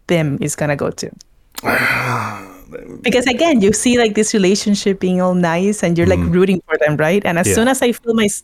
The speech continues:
Speaker 1: I look, I, I feel like I'm rooting for a character in The Walking Dead, they, <laughs>
Speaker 2: Yeah,
Speaker 1: they
Speaker 2: yeah.
Speaker 1: die.
Speaker 2: Horrible, horrible.
Speaker 1: <laughs>
Speaker 2: Yeah, you never wanna do that. I feel like it is gonna be Mercer over Princess, but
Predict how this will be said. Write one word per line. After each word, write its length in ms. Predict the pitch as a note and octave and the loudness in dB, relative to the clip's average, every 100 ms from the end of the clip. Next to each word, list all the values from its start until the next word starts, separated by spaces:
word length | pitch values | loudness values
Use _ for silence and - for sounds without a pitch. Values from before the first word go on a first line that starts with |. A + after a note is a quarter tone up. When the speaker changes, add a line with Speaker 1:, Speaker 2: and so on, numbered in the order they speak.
| - | -4
Speaker 1:
I 140 | F3 | -2
look, 240 | F#3+ G#3 G#3 | 0 0 0
I, 160 | F#3 E3+ | -4 -2
I 140 | F3 F3 | 0 0
feel 200 | - G3+ | 2 2
like 140 | G#3 | 2
I'm 140 | F#3 E3 | 2 2
rooting 320 | E3+ F#3+ G#3 | 2 2 2
for 120 | A3+ | 2
a 80 | A3 | 0
character 380 | - A3 - A3+ | 0 -2 0 0
in 100 | G#3+ | 2
The 80 | |
Walking 300 | F#3+ G3 G#3 | 0 0 0
Dead, 240 | F#3 F#3 A#3 | 2 0 0
they, 180 | - F3+ | 0 0
<laughs> 140 | A2+ - | 0 0
Speaker 2:
Yeah, 220 | G2 G2 | 2 2
Speaker 1:
they 140 | G2 E2 | 0 0
Speaker 2:
yeah. 180 | F3+ F#3+ | 0 0
Speaker 1:
die. 120 | A#3 | 0
Speaker 2:
Horrible, 460 | F3+ G3+ F#3 - - | 2 2 2 -2 -2
horrible. 280 | C3+ G2+ - - - | 0 2 0 -2 -2
Speaker 1:
<laughs> 180 | G#4+ - | -4 0
Speaker 2:
Yeah, 140 | A2+ | 2
you 120 | G#2 | 2
never 220 | A#2+ A#2 A2+ | 2 2 2
wanna 160 | G#2+ | 2
do 180 | G2+ G2+ | 2 2
that. 340 | F2+ E2 F2+ - | 2 0 -2 -2
I 180 | C#3 E3 | 0 0
feel 200 | E3+ D#4+ | 2 2
like 160 | F#3 C#3+ | 2 2
it 80 | |
is 180 | C3+ A2 | 0 0
gonna 180 | A2+ G2+ | 0 0
be 100 | F#2 | 0
Mercer 540 | F2+ F2+ - D#2+ D2 E2+ | 0 0 -2 -4 -4 -4
over 340 | E2+ E2 D2 | -2 -2 -4
Princess, 720 | - E2 D#2 D#2 D#2 - - | -4 -4 -4 -8 -12 -12 -16
but 440 | - E2 D#2 D2 | -10 -8 -6 -10